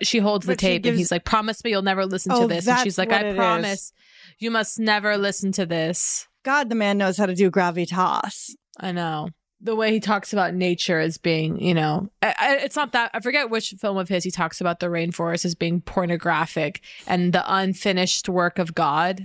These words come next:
Speaker 1: It's, like, so brilliant or something. He talks about it being like
Speaker 2: Hmm.
Speaker 1: the rainforest is being unfinished, which is so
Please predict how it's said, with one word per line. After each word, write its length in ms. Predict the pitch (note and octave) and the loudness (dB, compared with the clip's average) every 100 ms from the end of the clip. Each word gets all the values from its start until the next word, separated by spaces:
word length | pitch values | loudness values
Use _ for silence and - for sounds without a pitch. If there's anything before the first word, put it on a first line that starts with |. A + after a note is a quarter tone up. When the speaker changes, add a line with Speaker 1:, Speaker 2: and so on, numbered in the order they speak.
| G3 | -12
Speaker 1:
It's, 180 | - F#3 | -6 -4
like, 120 | D#3+ | -2
so 160 | - | -2
brilliant 440 | F3 F3+ - F#3 F#3+ | 0 -2 0 0 2
or 60 | |
something. 260 | G#3 G3+ G#3+ | 0 0 0
He 100 | F#3+ | 2
talks 260 | F#3 E3+ G3 | 0 -2 -2
about 180 | E3+ | -2
it 80 | E3 | -2
being 220 | F3 E3+ | -2 -2
like 320 | E3 D3+ - - | -2 -4 -8 -8
Speaker 2:
Hmm. 360 | A#3 A#3 G#3+ G3 | -4 -2 -2 0
Speaker 1:
the 60 | |
rainforest 440 | F3+ E3+ E3 E3+ F3 | 0 0 0 0 0
is 80 | |
being 140 | E3+ E3+ | 0 0
unfinished, 800 | E3+ D#3 - D#3+ E2+ - - F#3 | 0 0 0 0 0 -2 -2 -2
which 160 | F3 | 0
is 100 | E3+ | 0
so 500 | - - C#3+ F#2 D2+ | 2 2 0 0 -2